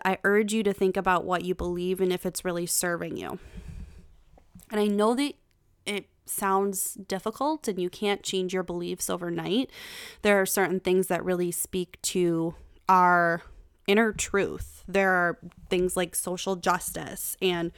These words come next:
things that we experienced at a young age and things that we just know to be right. But I want you to think about things like a belief in lack or a belief that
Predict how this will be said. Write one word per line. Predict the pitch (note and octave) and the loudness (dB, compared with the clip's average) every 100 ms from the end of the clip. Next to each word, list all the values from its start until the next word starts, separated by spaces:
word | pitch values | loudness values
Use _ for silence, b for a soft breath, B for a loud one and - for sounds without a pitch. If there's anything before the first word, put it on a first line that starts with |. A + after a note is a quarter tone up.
| B B B B | B B B B
things | G#3 G#3+ G3+ | 2 2 0
that | F3+ | -2
we | F3+ | -2
experienced | F3 - - F3+ F3 F3 - | -8 -8 -4 -2 0 -2 -2
at | F3 | -4
a | |
young | E3+ F3 E3+ - | -2 -2 -4 -4
age | E3 D#3 D#3+ | -6 -6 -4
and | E3+ D#3+ b b b b - | -4 -4 b b b b -2
things | A#3+ B3+ | 2 2
that | B3+ G#3+ | 0 -2
we | G#3 | -4
just | F#3+ F#3+ G3 | -2 0 2
know | F#3 F3 | 2 2
to | F3 F3 | -2 -4
be | F3+ | -4
right. | D#3+ D3+ A2+ D#2 b b b b _ _ _ _ _ - | -4 -6 -8 -10 b b b b _ _ _ _ _ -2
But | A3 | 4
I | G#3 | 6
want | G#3+ A3+ | 4 4
you | A#3+ | 4
to | A#3+ | 4
think | G#3 G3+ | 4 2
about | G3+ F#3+ - | 2 2 2
things | F#3+ F#3 F#3 | 2 2 2
like | F3+ E3 D#3 - b b - _ | 2 0 -2 -12 b b -20 _
a | G3+ | 2
belief | F#3 F#3 F3+ F#3 - | 2 0 0 -4 -2
in | F3 | -4
lack | F3 G3+ C4 C4+ B3+ - - b b b b b b | 0 4 6 4 2 -8 -20 b b b b b b
or | - G3+ F#3+ | 4 6 6
a | |
belief | F#3 F3+ F3+ F3+ - | 4 0 0 -2 -2
that | G3 F#3+ F#3 F3+ F3 | 2 4 4 0 -4